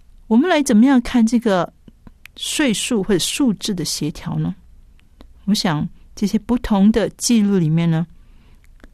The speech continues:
有可能就是提供一种的弹性，有一些是二十岁，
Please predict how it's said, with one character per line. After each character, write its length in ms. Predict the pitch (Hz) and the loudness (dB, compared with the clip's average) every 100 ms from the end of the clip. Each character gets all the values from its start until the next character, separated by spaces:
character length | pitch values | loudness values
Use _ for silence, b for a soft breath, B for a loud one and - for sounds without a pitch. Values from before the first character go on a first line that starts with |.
| _ - - _ _ | _ -20 -20 _ _
有 120 | 269 | -2
可 180 | 349 269 | 2 2
能 300 | 220 196 214 | 4 6 4
就 140 | 226 | 4
是 180 | 214 - | 0 -2
提 240 | 190 - 180 | -4 -2 0
供 240 | 202 202 | 2 2
一 80 | 208 | 0
种 240 | - 147 | 0 -4
的 100 | 156 151 | -4 -8
弹 400 | - - 160 196 | -10 -6 -2 -2
性， 280 | - 269 - - - - _ _ _ b b b b b b b - _ _ | 0 -2 -2 -6 -20 -20 _ _ _ b b b b b b b -20 _ _
有 220 | 180 165 | 0 2
一 40 | 208 | 2
些 380 | - 233 233 240 254 | 2 0 2 0 -2
是 480 | 277 - 202 160 - - _ | -6 -8 -4 -2 -4 -12 _
二 120 | 247 | -2
十 140 | 233 220 | -2 -6
岁， 320 | - 262 | -4 -4